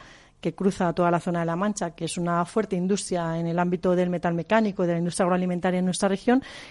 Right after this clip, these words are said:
y también en el corredor del Mediterráneo con la salida a todo lo que es el tráfico que mueve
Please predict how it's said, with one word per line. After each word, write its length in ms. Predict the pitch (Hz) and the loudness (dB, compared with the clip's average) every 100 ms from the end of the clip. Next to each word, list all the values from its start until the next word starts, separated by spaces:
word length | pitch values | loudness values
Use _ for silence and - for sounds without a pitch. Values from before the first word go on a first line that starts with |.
| - | 0
y 80 | |
también 360 | 226 226 202 214 | 6 8 8 6
en 100 | 214 | 6
el 260 | 190 180 170 | 4 2 2
corredor 400 | 185 175 175 180 | 0 2 2 2
del 160 | 185 | 2
Mediterráneo 580 | 185 180 185 180 185 202 | 0 2 0 2 0 0
con 160 | 202 175 | 0 0
la 100 | 165 | 0
salida 540 | 170 170 180 190 190 - - | 0 0 2 2 0 -4 -6
a 240 | 165 160 | -2 -2
todo 180 | 160 165 | 0 0
lo 100 | 165 | 0
que 180 | 160 160 | 0 -2
es 140 | 160 | -2
el 300 | 175 160 156 | -4 -2 -4
tráfico 400 | 151 165 - - | -4 -4 -4 -8
que 120 | 165 165 | -6 -4
mueve 360 | 160 165 175 | -2 -2 -2